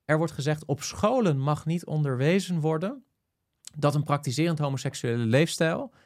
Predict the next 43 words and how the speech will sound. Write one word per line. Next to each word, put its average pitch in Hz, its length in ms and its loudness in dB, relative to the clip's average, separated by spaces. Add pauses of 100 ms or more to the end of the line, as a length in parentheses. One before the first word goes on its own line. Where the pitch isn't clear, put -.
(100)
dat 117 120 2
dat 120 120 -4
ingaat 147 360 0
tegen 127 240 -4
Gods - 500 -2
morele 131 380 0
karakter, 113 580 -6 (340)
omdat 123 280 0
de 127 80 -2
Bijbel 113 260 2
dat 104 160 -6
zegt. - 360 -10 (600)
Waarom 139 280 2
zou 160 140 0
je 151 60 2
dit 143 140 -6
dan 143 120 0
niet 139 280 -2
doortrekken 127 560 0
vervolgens 117 440 -4
en 120 100 -4
zeggen: 117 240 -4
"Dit 117 140 -4
mag - 180 -2
ook 127 120 -2
in 127 120 -2
gezinnen 123 440 2
niet 104 160 -2
onderwezen 107 520 -4
worden"? 110 280 -6
Christelijke - 360 -4
gezinnen 120 280 -2
mogen 117 220 0
dat 113 200 -4 (200)
niet 120 220 0 (120)
vertellen 117 400 0
aan 139 140 0
hun 139 160 2
kinderen, 180 300 0
want 190 140 2
dat 113 160 -2
botst 135 300 -2
met 131 220 -2